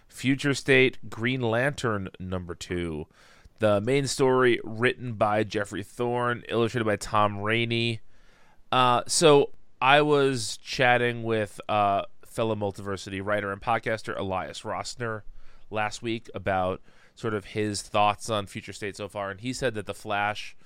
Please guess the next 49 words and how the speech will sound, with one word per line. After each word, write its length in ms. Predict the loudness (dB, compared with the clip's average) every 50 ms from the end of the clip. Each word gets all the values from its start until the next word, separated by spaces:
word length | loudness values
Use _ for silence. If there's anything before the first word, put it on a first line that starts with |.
| -20 -20 -20 -20 -14 -8
was 240 | -8 -6 -6 -6
his 160 | -8 -10 -12 -12 -14 -18 -16 -12
least 260 | -10 -10 -8 -8 -6
favorite 400 | -4 -4 -4 -4 -4 -6 -8 -8 _ _ _ _ -12
number 300 | -10 -10 -8 -6 -6 -6
one, 240 | -4 -4 -6 -6
and 80 | -6 -8
I 120 | -10 -10
said, 180 | -10 -10 -8 -6
"Oh, 60 | -6 -4
you're 160 | -4 -6 -6
forgetting 380 | -8 -8 -8 -6 -6 -8 -8
Green 160 | -8 -8 -6 -6
Lantern." 420 | -4 -4 -6 -6 -8 -10 -12 -12 _ _ -20 _ _ -12
And 120 | -10 -6 -6
he 100 | -4 -2
said, 360 | 0 2 2 2 2 0 -2 -6 -12 -14 -4 0
"That 240 | 0 0 0 0 -2
book 220 | -4 -4 -4 -4
made 200 | -4 -4 -4 -4
such 240 | -2 -4 -4 -2 -2
little 240 | -2 -2 -2 -2 -2
impression 400 | -4 -2 -2 -2 -2 -2 -2 -4
on 60 | -2
me, 100 | -2 -2
I 40 | -2
totally 240 | -2 -2 -4 -4
forgot 300 | -4 -4 -2 -2 -2 0
how 100 | -2 -2
bad 220 | -2 0 -2 -2 -2
it 80 | -4
was." 420 | -6 -8 -8 -8 -8 -10 -10 -12 -12 -14 -16 -18 -18 -18 -20 -16 -8 -2
And 100 | 0 2
I 60 | 2 4
feel 100 | 4 4
like 140 | 4 6
that's, 240 | 6 6 6 6 4
it's 160 | 0 -10 -8
hard 400 | -8 0 4 6 8 8 6 4
for 100 | 2 0
a 60 | 2 2
book 220 | 4 2 0 0
to 100 | -2 -4
be 100 | -2 -2
so 220 | 0 2 0 0
bad 260 | 2 4 4 4 4 2
and 220 | 0 -4 -6 -4
so 120 | -4 -4 -4
forgettable, 600 | -4 -4 -2 -2 0 0 -2 -2 -4 -4 -6